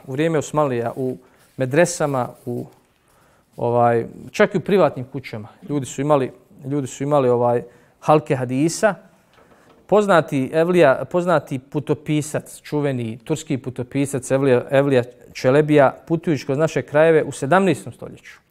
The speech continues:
e, spominje, kaže, mnoga manja i veća mjesta u kojima se predavao hadis po školama i džamijama. U Sarajevu islamska tradicija, odnosno hadis, to tako se prevodi, se predavala na deset mjesta,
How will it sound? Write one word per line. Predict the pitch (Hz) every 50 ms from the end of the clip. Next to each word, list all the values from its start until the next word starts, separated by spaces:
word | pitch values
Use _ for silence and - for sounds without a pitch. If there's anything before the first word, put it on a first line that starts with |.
| _ _ _ _ _ _ _ _ _ -
e, | 127 123 -
spominje, | 147 - - 170 180 196 202 190 170 151 139 - -
kaže, | 143 139 131 139 139
mnoga | 165 202 208 180 175 156 139 123 - - - - - - - - - - - - -
manja | 127 165 202 208 190 180 160
i | 143
veća | 143 190 190 190 - 156 139
mjesta | 143 160 185 180 185 - 175
u | 147
kojima | - - 156 147 147 143 135
se | - - 139
predavao | - - 143 135 127 147 156 175 190 190 180 160
hadis | 127 - 160 156 135 127 113 - - - _
po | _ 123 -
školama | - - 165 175 185 190 196 190 175 175
i | - 160 147
džamijama. | 131 143 131 120 117 117 113 107 - 170 - _ _ _ _ _ _ _ _ _ -
U | - 127
Sarajevu | - - 175 185 214 208 196 180 175
islamska | 180 - - 190 165 - - 151
tradicija, | 127 - 147 160 156 151 135 120 - - 123 113 110 - - _ -
odnosno | 143 135 135 120 - 127
hadis, | 113 139 139 135 123 117 -
to | - 120 120
tako | - _ - 123 123 - 131 123
se | - 120
prevodi, | - 147 160 180 175 151 147 135 127 - - _ _ _ _ _
se | - - 160
predavala | - - 147 139 151 170 190 202 190 165
na | 156 147
deset | 143 170 214 - - 160 131 -
mjesta, | 135 123 120 - - - - -